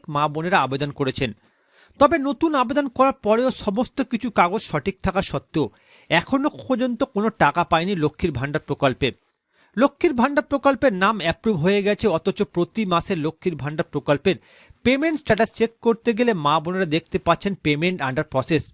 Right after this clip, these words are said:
অনেকের আবার পেমেন্ট সাকসেস দেখাচ্ছে, তবে লক্ষ্মীর ভাণ্ডার প্রকল্পের কোনো টাকা মা বোনেদের ব্যাংকে অ্যাকাউন্টে আসছে না। মুখ্যমন্ত্রী জানিয়েছেন, এই সমস্যার সমাধান করা হয়েছে। এই রকম সমস্যার কারণে যে সকল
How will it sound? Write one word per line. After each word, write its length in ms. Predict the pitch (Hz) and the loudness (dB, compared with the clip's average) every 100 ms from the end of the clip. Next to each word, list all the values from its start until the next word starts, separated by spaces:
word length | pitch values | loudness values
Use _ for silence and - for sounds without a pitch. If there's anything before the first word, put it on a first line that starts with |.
| _ _ _ _ 165 | _ _ _ _ 0
অনেকের 400 | 233 320 349 302 | 2 2 2 2
আবার 200 | 294 294 | 2 2
পেমেন্ট 300 | 233 226 294 | 0 0 0
সাকসেস 360 | - 214 - 233 | 2 0 0 -2
দেখাচ্ছে, 400 | 208 214 233 190 | 0 2 0 0
তবে 200 | 220 202 | 0 0
লক্ষ্মীর 420 | 175 185 - 208 151 | 0 -4 -4 -4 -2
ভাণ্ডার 300 | 165 180 - | -2 -2 -4
প্রকল্পের 420 | 156 170 190 180 | 0 0 0 -4
কোনো 240 | - 226 262 - | -4 -4 -2 2
টাকা 240 | 147 - 190 | 2 2 0
মা 180 | 139 139 | 2 0
বোনেদের 360 | 139 156 175 135 | 0 -2 -2 0
ব্যাংকে 280 | 135 139 165 | 0 0 -2
অ্যাকাউন্টে 340 | 139 143 139 | -2 -4 0
আসছে 300 | 123 - - | 2 2 -2
না। 100 | 127 101 _ _ _ _ _ _ | -4 -6 _ _ _ _ _ _
মুখ্যমন্ত্রী 520 | 196 - 330 311 294 226 | 0 2 2 2 0 2
জানিয়েছেন, 400 | 233 262 269 196 | 2 0 -2 0
এই 200 | 190 254 - | 2 0 0
সমস্যার 440 | 208 208 - 247 - | 0 0 -4 -4 0
সমাধান 300 | 160 165 180 | 0 0 0
করা 240 | 156 147 | 2 2
হয়েছে। 360 | 131 139 - 110 - _ _ _ _ 160 | 2 -2 -2 -6 -8 _ _ _ _ 2
এই 160 | 247 | 4
রকম 240 | 302 302 320 | 4 0 0
সমস্যার 480 | - 233 247 - 277 | 0 0 0 0 2
কারণে 300 | - 233 247 | 2 2 0
যে 140 | 185 196 | 0 0
সকল 300 | 226 - | -2 0